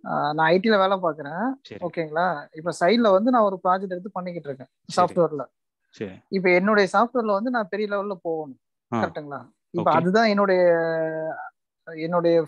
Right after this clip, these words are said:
Speaker 1: full and full, ஆ, ஒரு எய்ம், ஒரு goal எல்லாமே சொல்லலாம்னு வச்சுக்கோங்க.
Speaker 2: சரி.
Speaker 1: இப்ப அதுல அந்த செயல்ல தான் full and full-ஆ நான் சொல்றேன்.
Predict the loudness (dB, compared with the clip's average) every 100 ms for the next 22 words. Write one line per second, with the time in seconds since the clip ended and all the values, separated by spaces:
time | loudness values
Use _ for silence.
0 | 0 2 2 2 2 2 4 2 0 -4
1 | -6 -6 -4 -6 -6 -10 _ _ _ -4
2 | 0 0 0 -2 -6 -6 -4 -2 -2 -6
3 | -8 -10 -10 -10 -10 -12 -10 -8 -8 -12
4 | -14 -4 0 4 4 4 4 4 2 -2
5 | -2 2 4 4 4 2 2 -2 -6 -6
6 | -6 -6 -4 -4 -6 -8 -10 -10 -12